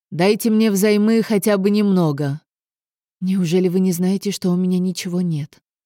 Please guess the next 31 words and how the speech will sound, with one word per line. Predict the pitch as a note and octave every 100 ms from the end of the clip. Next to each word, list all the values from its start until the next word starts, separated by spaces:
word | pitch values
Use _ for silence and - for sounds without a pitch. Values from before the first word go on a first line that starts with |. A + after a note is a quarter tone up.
| _ _
Вы | G3 G#3+
нам | A#3 A#3
не | A3+ G#3
чужой, | A#3 G#3+ A#3 A#3+
и | F3 E3
я | F3+
бы | F3+ G3
что-нибудь | - G3 G3 G3+ -
придумала, | G#3+ F#3+ C4 G3+ D3+ C#3+ - _ _
но | G3
что | G#3 C#4
я | C4+ B3+
могу | A#3+ G#3
сделать, | G#3 F3 G#3 A#3 -
когда | G3 F#3 F#3+
Курати | - F#3 G#3 A3+ F#3+ -
один | F3 E3 A3+ A#3+
кормит | - G3 F#3 F#3 -
троих? | G3 F#3 D#3 C#3+ - _ _ _ _ G#3
Вы | G#3
просто | A3+ A#3 -
не | A3 G#3+
по | A3 A3+
адресу | G#3 G#3+ - G#3+
обратились. | F#3+ G3 F#3 - C#3+ C#3+ - - _ _
Масаи-сан, | G#3 A3 C4+ A#3+ A3 - D#3 D#3 - _ _
на | G#3 G#3+
вас | A3 B3 B3
это | A3 A3+
не | A#3
похоже. | A#3+ A#3 B3 F3+ D#3